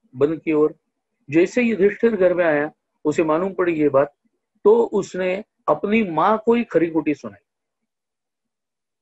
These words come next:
भीम की अभी आयु ही क्या है, वह राक्षस कौन है, कैसा है, कैसे दिखता है, उसके शरीर में कितना बल है, कुछ भी हमें मालूम नहीं है, और फिर भी अपने बेटे को, अपने भीम को वहां पे भेजा है तुमने,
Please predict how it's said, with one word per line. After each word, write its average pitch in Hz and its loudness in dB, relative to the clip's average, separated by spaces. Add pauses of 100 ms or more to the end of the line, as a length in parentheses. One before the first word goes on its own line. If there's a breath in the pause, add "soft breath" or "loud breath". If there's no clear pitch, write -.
(220)
भीम 170 -8
की 226 -6
अभी 208 -2 (100)
आयु 143 -4
ही 196 -8
क्या 143 -6
है, 110 -18 (960)
वह 151 2
राक्षस 151 -4
कौन 156 -2
है, 131 -8
कैसा 131 -6
है, 127 -8
कैसे 127 -6
दिखता 127 -8
है, 120 -12 (400)
उसके 147 -4
शरीर 151 -2
में 151 -6
कितना 143 -6
बल 139 -2
है, 139 -2 (340)
कुछ 160 -4
भी 190 -2
हमें 190 -4
मालूम 175 -6
नहीं 175 -10
है, 151 -12 (280)
और 165 2
फिर 175 -2
भी 180 -4
अपने 180 -8
बेटे 165 -4
को, 160 -2
अपने 175 -4
भीम 175 -10
को 180 -2
वहां 170 -2
पे 165 -4
भेजा 156 0
है 165 2
तुमने, 160 -10